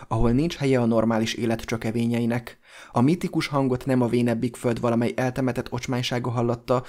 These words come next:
amely természet fölötti szívóságában irtóztatóan reagált, mikor évmilliók után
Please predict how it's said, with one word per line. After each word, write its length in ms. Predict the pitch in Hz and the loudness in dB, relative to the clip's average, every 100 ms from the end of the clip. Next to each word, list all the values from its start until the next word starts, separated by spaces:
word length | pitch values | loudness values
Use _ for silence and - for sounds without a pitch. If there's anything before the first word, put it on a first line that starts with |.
| - - | -12 -8
amely 300 | 117 113 107 | 0 2 2
természet 480 | - 120 117 113 117 | 0 -2 0 -2 -4
fölötti 340 | 123 117 113 | -2 -2 -2
szívóságában 880 | 120 123 117 117 - 110 120 113 120 | -4 -2 0 0 0 -2 0 0 0
irtóztatóan 720 | - 131 - 123 120 113 117 113 | 0 -2 -2 -4 -4 -4 0 0
reagált, 520 | 117 117 117 120 127 | 0 -2 0 -2 -2
mikor 320 | 127 113 107 - | -4 -2 -4 -4
évmilliók 640 | 135 147 139 131 120 - | -4 -2 -2 2 0 0
után 380 | 113 113 113 | -2 0 0